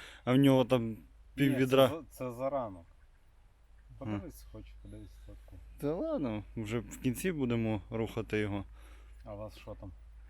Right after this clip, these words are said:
Speaker 1: Плотва покльовує, але зараз тупо обрубало, коротше,
Speaker 2: І мене так само.
Speaker 1: наглухо.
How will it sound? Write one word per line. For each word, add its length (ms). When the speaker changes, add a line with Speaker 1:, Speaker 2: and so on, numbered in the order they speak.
Speaker 1:
Плотва 340
покльовує, 520
але 200
зараз 220
тупо 240
обрубало, 520
коротше, 360
Speaker 2:
І 20
мене 280
так 140
само. 300
Speaker 1:
наглухо. 840